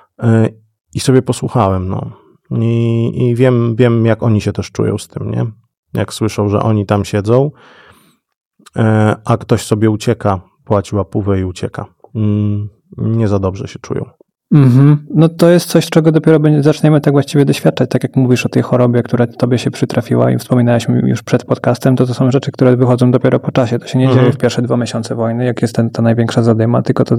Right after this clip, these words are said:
Speaker 2: zacznie dop-, dopiero teraz wychodzić. Właśnie jakieś problemy psychiczne,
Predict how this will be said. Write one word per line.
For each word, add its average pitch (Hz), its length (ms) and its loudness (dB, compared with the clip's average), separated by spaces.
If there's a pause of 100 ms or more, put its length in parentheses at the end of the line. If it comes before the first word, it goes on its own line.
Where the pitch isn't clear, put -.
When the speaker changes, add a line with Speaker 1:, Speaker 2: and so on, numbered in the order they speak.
(120)
Speaker 2:
zacznie 127 260 2
dop-, 127 180 -2
dopiero 127 280 0
teraz 127 200 2
wychodzić. 117 420 -6
Właśnie 123 220 -6
jakieś 117 180 -8
problemy 120 400 -2
psychiczne, 123 480 -2